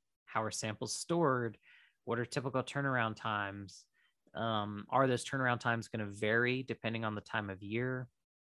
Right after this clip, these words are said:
Um, generally, there's seasonality to cannabis testing, um, and turnaround times can get longer in, uh, har-, you know, around typical harvest times and stuff, uh, versus kind of the off seasons. Um, and of course,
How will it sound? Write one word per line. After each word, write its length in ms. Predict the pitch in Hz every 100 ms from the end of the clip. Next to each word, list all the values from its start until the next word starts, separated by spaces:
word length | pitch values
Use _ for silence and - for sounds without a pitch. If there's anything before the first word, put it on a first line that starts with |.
| -
Um, 440 | 113 101 101 98 - -
generally, 500 | 120 127 117 110 107
there's 260 | 110 104
seasonality 840 | - - 127 107 107 110 113 104 98
to 60 |
cannabis 500 | - 104 104 101 110
testing, 520 | - 101 - 104 98 95 _ _ _ _ _
um, 360 | - 107 104 107
and 160 | 104 98
turnaround 360 | 123 113 104
times 240 | - 107 -
can 160 | 113
get 180 | 107 -
longer 640 | 107 113 120 110 104 104 _ _ _ _ _ -
in, 420 | 117 104 101 104 -
uh, 280 | 104 104 104 - -
har-, 140 | - -
you 120 | 120
know, 100 | 104
around 360 | 104 104 104 - _ _
typical 280 | - 110 104
harvest 460 | - 120 117 104 -
times 340 | 110 101 92
and 60 | -
stuff, 340 | - 104 - _ - - _ _ -
uh, 280 | 101 107 104
versus 380 | 104 95 - -
kind 180 | -
of 60 | 98
the 100 | 104
off 240 | 110 107
seasons. 500 | - 101 104 - - - _ _ - -
Um, 360 | 110 104 117 - _
and 140 | - 127
of 120 | 110
course, 440 | 156 156 - -